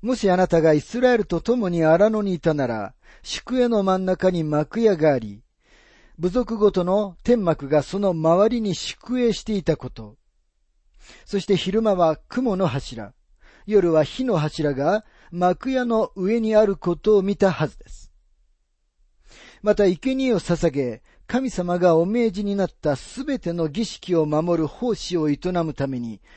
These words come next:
祭司たちが忙しく走り回るのを見たはずです。さて、そのすべてのことは現実の影でした。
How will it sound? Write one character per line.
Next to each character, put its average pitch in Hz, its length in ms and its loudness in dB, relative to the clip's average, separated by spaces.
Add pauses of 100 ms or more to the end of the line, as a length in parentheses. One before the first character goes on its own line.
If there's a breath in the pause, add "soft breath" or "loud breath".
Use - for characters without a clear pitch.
(200 soft breath)
祭 196 260 0
司 - 80 -14
た 160 100 0
ち 143 140 -8
が 175 300 4 (200 soft breath)
忙 262 460 -4
し - 140 -10
く 185 180 0
走 143 380 -4
り 220 120 -2
回 208 280 2
る 190 80 -6
の 214 200 0
を 196 60 -2
見 196 140 -2
た 147 120 -2
は 107 120 -8
ず - 100 -20
で - 80 -20
す。 - 260 -20 (3500 loud breath)
さ 196 140 -4
て、 180 140 -2
そ 202 140 -4
の 196 120 -2
す - 160 -10
べ 294 120 -4
て 196 120 0
の 170 140 -2
こ 160 120 -4
と 196 140 -2
は 196 80 6
現 170 340 -2
実 214 300 -8
の 214 120 0
影 196 280 -2
で - 100 -20
し - 120 -20
た。 - 120 -20